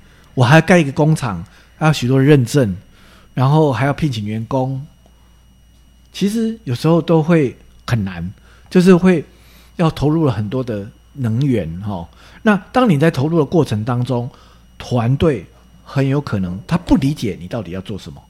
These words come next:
甚至团队就走偏了。他会认为说，为什么要做这个？为什么要做这个？因为团队可能大家在不理解的状况下，他们趋向于稳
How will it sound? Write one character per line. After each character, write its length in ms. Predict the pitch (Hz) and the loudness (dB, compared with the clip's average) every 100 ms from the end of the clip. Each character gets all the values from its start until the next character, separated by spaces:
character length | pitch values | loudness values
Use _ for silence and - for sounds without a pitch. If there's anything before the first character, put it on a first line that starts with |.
| _ _ _ _ | _ _ _ _
甚 220 | - 185 | 0 0
至 260 | 165 165 - - - | 0 -4 -4 -12 -2
团 200 | 139 151 | 0 4
队 140 | 175 | 4
就 160 | 156 151 - | 2 -2 -4
走 160 | - 98 | -8 -8
偏 300 | - 117 98 | -6 -6 -6
了。 120 | 92 - _ _ - - - | -8 -10 _ _ -20 -20 -4
他 100 | 220 | 6
会 80 | 233 | 10
认 140 | 247 185 | 10 10
为 100 | 156 | 8
说， 240 | 185 185 - - | 6 4 -4 0
为 100 | 277 | 2
什 140 | - 139 | 4 2
么 80 | |
要 80 | 151 | 2
做 160 | 196 165 | 0 -2
这 80 | 170 | -2
个？ 180 | 131 104 - - - | -6 -8 -16 -18 -2
为 120 | 269 | 0
什 140 | 156 | 0
么 80 | 135 | 0
要 100 | 147 | -2
做 180 | 147 147 | -2 -4
这 120 | 135 | -4
个？ 200 | 127 90 - - _ - _ - | -10 -14 -16 -20 _ -20 _ -6
因 80 | 262 | -4
为 80 | 269 | -2
团 260 | - 147 | 0 0
队 220 | 165 170 - - _ _ - | 2 0 0 -14 _ _ -4
可 200 | - 139 | 0 2
能 140 | 131 | 2
大 140 | 147 175 | 2 2
家 160 | 175 | 2
在 140 | 175 180 | 2 -2
不 260 | - 285 | 0 0
理 160 | 196 147 | 2 0
解 140 | 127 | -2
的 40 | 113 | 0
状 200 | 139 139 | 0 2
况 180 | 135 | 0
下， 260 | 123 139 104 - - _ | 0 0 -2 -12 -20 _
他 140 | 190 | 4
们 120 | 190 165 | 4 4
趋 340 | - - 190 185 | -4 -6 -2 -2
向 320 | - 151 120 | 0 0 0
于 80 | 131 | -2
稳 300 | 147 117 | 0 0